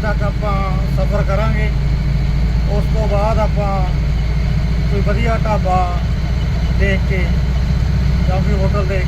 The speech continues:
ਕੇ ਰੈਸਟ ਕਰਾਂਗੇ ਸੁਬਾਹ ਤਾਈਂ। ਫਿਰ ਕੱਲ੍ਹ ਨੂੰ ਆਪਾਂ ਤੁਹਾਡੇ ਨਾਲ ਸ਼ੇਅਰ ਕਰਾਂਗੇ ਬੂੰਦੀ ਵਾਲੀ ਸੁਰੰਗ।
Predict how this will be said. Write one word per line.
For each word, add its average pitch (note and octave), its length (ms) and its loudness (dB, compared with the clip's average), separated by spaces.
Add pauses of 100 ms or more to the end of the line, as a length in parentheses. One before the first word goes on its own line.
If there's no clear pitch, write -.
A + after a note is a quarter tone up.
ਕੇ F#3+ 140 0 (1080)
ਰੈਸਟ G3 240 0
ਕਰਾਂਗੇ - 340 0
ਸੁਬਾਹ A3 300 0
ਤਾਈਂ। - 180 0 (1200)
ਫਿਰ - 240 0
ਕੱਲ੍ਹ G#3+ 260 0
ਨੂੰ A3+ 120 0
ਆਪਾਂ G#3+ 480 0 (1080)
ਤੁਹਾਡੇ F#3+ 340 0
ਨਾਲ G3+ 260 2 (1700)
ਸ਼ੇਅਰ G3+ 180 0
ਕਰਾਂਗੇ G#3+ 460 0 (880)
ਬੂੰਦੀ G#3 380 0
ਵਾਲੀ G#3+ 240 0
ਸੁਰੰਗ। G3 320 -2